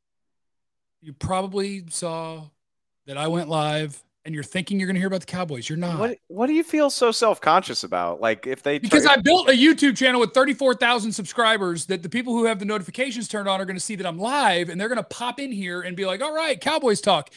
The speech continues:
Speaker 1: and it's not.
Speaker 2: A, m-, like, look, there's a billion different ways to get news in twenty twenty-two. Like,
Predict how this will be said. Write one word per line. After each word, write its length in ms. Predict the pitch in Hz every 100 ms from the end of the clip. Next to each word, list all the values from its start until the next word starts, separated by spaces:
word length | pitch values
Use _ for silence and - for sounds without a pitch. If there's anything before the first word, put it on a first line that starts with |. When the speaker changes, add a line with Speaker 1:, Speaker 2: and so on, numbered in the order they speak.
| _ -
Speaker 1:
and 100 | 208
it's 140 | -
not. 420 | 196 185 117 104 _ - _ _ _ _ _ _ _ _ -
Speaker 2:
A, 400 | 165 180 190 185 _ _ _ _ _ _ _ _
m-, 440 | 151 143 143 131
like, 440 | 120 139 139 131 - _ _
look, 320 | 147 147 113
there's 220 | - 143 131
a 80 |
billion 440 | 123 123 170 180 156
different 280 | 147 143 123
ways 240 | 123 113
to 80 | 110
get 220 | 110 98
news 460 | 107 101 92 85 95
in 120 | 101
twenty 240 | - 110
twenty-two. 500 | 98 104 92 - 90
Like, 300 | 87 92 -